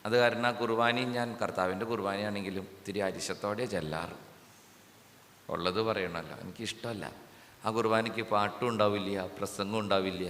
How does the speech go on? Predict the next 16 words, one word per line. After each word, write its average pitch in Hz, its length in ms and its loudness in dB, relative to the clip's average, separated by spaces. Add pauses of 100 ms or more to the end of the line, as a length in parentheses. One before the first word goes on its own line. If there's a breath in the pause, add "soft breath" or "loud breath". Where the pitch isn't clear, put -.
(220)
ഒന്നും 101 280 0
ഉണ്ടാവില്ല. 82 400 -4 (680 loud breath)
പറഞ്ഞ 135 260 0
നേരം 120 300 0
കൊണ്ട് 110 180 -2 (100)
തീർക്കും, - 360 -8 (960 loud breath)
പറഞ്ഞ 113 260 -2 (100)
നേരം 101 220 2
കൊണ്ട്. 92 260 -6
കാരണം 113 280 -4
അത് 135 100 -2 (140)
കടത്ത് 120 340 -4
കഴിക്കാൻ 117 360 2
വന്നവരാണ്. 92 460 -2 (300)
കർത്താവിന് 131 580 4
ഇഷ്ടമുള്ളവരൊക്കെ 131 640 6